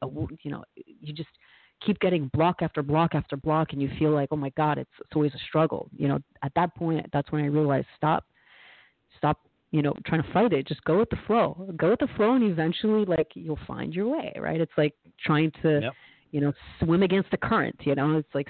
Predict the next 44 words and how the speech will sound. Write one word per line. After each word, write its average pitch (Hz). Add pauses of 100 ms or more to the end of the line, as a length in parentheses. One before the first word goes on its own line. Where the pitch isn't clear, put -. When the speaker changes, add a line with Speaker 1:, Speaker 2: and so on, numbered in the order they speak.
Speaker 1:
swimming 180
against 202
the 190
current 196
is 147
much 147
harder 202
than 180
just 165
going 160
with 165
the 156
current. - (200)
So, 143 (520)
uh, 139 (100)
that, 170
that 214
was 240
a 226
really, 202
really 175
big 156
turning 160
point 151
for 147
me 143
in 139
terms 139
of, 135 (160)
you 147
know, 139
uh, - (240)
just - (120)
accepting, 151 (380)
you 147
know, 139
just -
accepting 147
to 143
go 143
with 139
the -
flow. 139
But 139